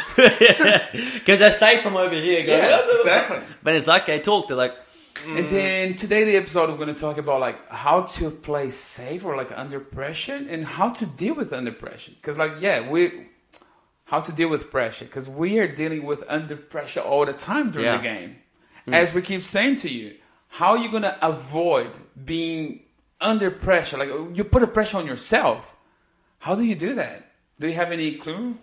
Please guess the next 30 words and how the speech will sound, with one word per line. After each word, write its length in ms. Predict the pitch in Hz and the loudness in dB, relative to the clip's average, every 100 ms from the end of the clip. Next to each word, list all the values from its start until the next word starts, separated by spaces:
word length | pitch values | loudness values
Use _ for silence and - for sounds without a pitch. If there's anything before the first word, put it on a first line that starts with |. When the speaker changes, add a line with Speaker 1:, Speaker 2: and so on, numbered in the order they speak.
| - | -16
Speaker 2:
Of 160 | 123 | -14
course 160 | 107 110 | -12 -14
you 80 | 101 | -16
do. 140 | 104 - - | -18 -12 4
Speaker 1:
I 160 | 170 | 6
hate 220 | 170 175 175 | 6 4 2
pressure. 260 | 143 113 | -2 -4
So 140 | 104 160 | -8 -2
we 80 | 214 | 2
were 80 | |
actually, 260 | 185 180 151 | 4 2 -4
bef-, 140 | 135 - - - | -10 -14 -20 -16
before 260 | 131 185 185 | -12 -4 -4
we 60 | |
try 140 | 160 147 | 0 -2
and 80 | 139 | 0
figure 200 | 139 123 | 0 2
out, 100 | 127 | 2
okay, 120 | 127 | 0
what, 320 | 139 147 - | 0 -2 -2
what 180 | 131 127 | -4 -2
episode, 360 | 139 - 131 113 | -4 -2 -4 -2
what 220 | 151 - | -4 -4
topic 280 | - 147 127 | -2 -2 -2
we're 80 | 120 | -4
gonna 120 | 110 | -4
do. 60 | - | 0
Speaker 2:
Yeah. 60 | |
Speaker 1:
Like, 140 | 110 113 | -2 0
okay, 440 | 113 107 104 101 | -2 -2 -4 -4